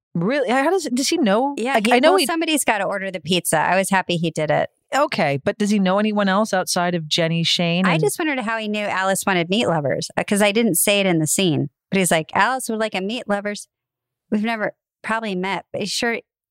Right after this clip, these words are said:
Speaker 2: but he knows my pizza. He was like, "I know what Alice likes."
Speaker 1: This scene really solidifies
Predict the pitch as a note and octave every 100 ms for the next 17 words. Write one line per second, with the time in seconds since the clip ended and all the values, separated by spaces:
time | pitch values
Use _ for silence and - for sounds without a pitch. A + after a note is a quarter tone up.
0 | _ _ _ _ G#3+ A3+ G3+ G3+ - G#3
1 | A#3+ C#4+ - E3+ D3 C#3+ _ F#3+ F#3 F3+
2 | F#3+ F3+ - F3 F3+ F3 E3+ F3 - G3
3 | G#3 - - - _ - F#3+ A#3+ - B3
4 | A#3 G#3+ F#3 F#3+ F#3 - F3 E3 C#3 D#3
5 | C#3+ C#3+ C3